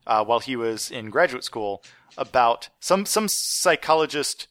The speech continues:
that sounds like us in a way that, um, knew just enough about science to be dangerous. Uh, <laughs>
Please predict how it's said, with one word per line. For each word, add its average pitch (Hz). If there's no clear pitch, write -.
that 131
sounds 202
like 151
us 135
in 139
a 120
way 113
that, 101
um, 104
knew 147
just 185
enough 160
about 131
science 123
to -
be 107
dangerous. 98
Uh, 110
<laughs> 359